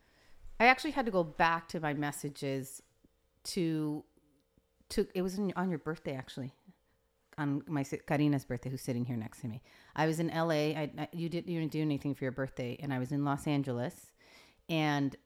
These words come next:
they called me to tell me that someone that I know that I really love was drunk. Um, and I had never seen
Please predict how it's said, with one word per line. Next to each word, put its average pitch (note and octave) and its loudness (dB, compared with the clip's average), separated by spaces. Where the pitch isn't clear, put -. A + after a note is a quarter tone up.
they D#3 2
called F3 2
me F3 2
to E3 0
tell D#3 0
me D3+ 2
that C#3+ 0
someone D3+ 0
that D3 2
I C#3+ 2
know C#3 2
that C3+ 0
I C3 2
really C#3+ 2
love B2+ 0
was B2+ -2
drunk. C3 -4
Um, C#3+ 2
and D3+ 0
I C#3 2
had C#3+ -2
never D3 2
seen C#3 4